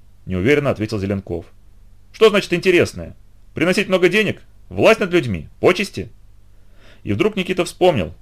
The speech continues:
Патрик однажды сказал: «Разумное существо обязано ставить перед собой большую цель и следовать к ней, неуклонно, страстно. Тогда его жизнь наполнится смыслом».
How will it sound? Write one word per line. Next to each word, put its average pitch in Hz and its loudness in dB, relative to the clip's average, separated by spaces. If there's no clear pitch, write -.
Патрик 165 2
однажды 127 0
сказал: 113 -2
«Разумное 175 0
существо 151 -2
обязано 120 0
ставить 120 0
перед 107 -4
собой 107 -2
большую 92 -4
цель 92 -6
и - -10
следовать 95 0
к - -20
ней, 80 -12
неуклонно, 101 -4
страстно. 92 -4
Тогда 101 2
его 151 2
жизнь 127 -2
наполнится 98 -2
смыслом». 82 -12